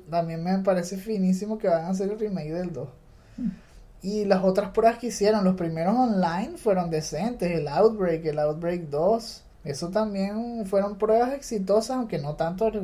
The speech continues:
Speaker 1: como los originales, ¿no? Yo nunca los jugué, pero yo sí leí que eran buenos juegos. Y bueno, hoy en día se ha venido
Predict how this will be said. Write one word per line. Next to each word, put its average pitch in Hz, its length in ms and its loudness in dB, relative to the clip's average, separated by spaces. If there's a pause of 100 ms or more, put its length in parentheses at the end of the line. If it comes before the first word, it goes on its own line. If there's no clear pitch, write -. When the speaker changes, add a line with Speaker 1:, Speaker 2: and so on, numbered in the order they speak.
(340)
Speaker 1:
como 151 240 -4
los 151 140 0
originales, 151 720 -2
¿no? 208 260 -4
Yo 175 140 0
nunca 247 240 4
los 311 120 4
jugué, 208 300 6
pero 165 220 2
yo 156 100 -2
sí 190 180 0
leí 214 340 2
que 226 120 2
eran 220 440 -2 (500)
buenos 190 360 0
juegos. 139 420 -2 (300)
Y 196 260 -2
bueno, 190 540 4 (280)
hoy 165 160 2
en 190 180 0
día 247 400 2
se 190 200 0
ha 170 100 4
venido 220 420 -2